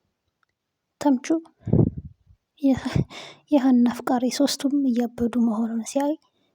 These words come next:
ስላወቀ <laughs> እጅግ በጣም ይስቃል። በጣም ተገረመ። ሀኒ አባቷ ጋር ሄዳ «መጣ እኮ። ማን? ኤልያስ።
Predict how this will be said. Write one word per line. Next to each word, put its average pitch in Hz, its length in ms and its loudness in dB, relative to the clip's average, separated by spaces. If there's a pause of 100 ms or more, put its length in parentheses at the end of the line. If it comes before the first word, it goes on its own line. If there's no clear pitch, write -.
(100)
ስላወቀ 220 520 -2 (260)
<laughs> - 260 2 (560)
እጅግ - 320 -10
በጣም 285 380 -4
ይስቃል። - 460 -12 (1000)
በጣም 302 200 0
ተገረመ። 240 480 -4 (880)
ሀኒ 269 240 4 (160)
አባቷ 240 360 -6
ጋር 240 160 -6
ሄዳ 247 180 -8 (680)
«መጣ - 320 -4
እኮ። - 200 -10 (360)
ማን? 254 340 0 (320)
ኤልያስ። 247 420 -4